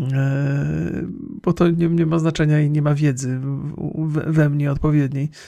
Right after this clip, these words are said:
żebym to ocenił, e, w sposób należyty. Rozbawiła mnie informacja, którą mi żona przekazała ostatnio,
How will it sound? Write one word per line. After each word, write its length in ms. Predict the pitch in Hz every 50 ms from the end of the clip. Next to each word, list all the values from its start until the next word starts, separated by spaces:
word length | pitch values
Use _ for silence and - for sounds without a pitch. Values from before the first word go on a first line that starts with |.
| - _ -
żebym 240 | 156 147 147 147
to 120 | 135 147 147
ocenił, 460 | 139 - 151 143 139 143 143 139 143 156 - -
e, 220 | 135 139 135 135
w 60 | 139
sposób 320 | - - - 147 143 143 139
należyty. 520 | 143 139 147 147 139 135 131 - 156 175 175 - _ _ _ - - - - - - - - - - _
Rozbawiła 520 | - 156 151 135 160 156 151 165 165 156 156
mnie 220 | 156 156 151 156
informacja, 480 | 156 139 156 151 151 156 151 151 160 143
którą 220 | 139 156 151 147
mi 100 | 151 156
żona 200 | 175 208 202 180
przekazała 480 | 143 - 147 147 139 131 139 135 135 135
ostatnio, 480 | 131 127 - 143 135 147 143 151 165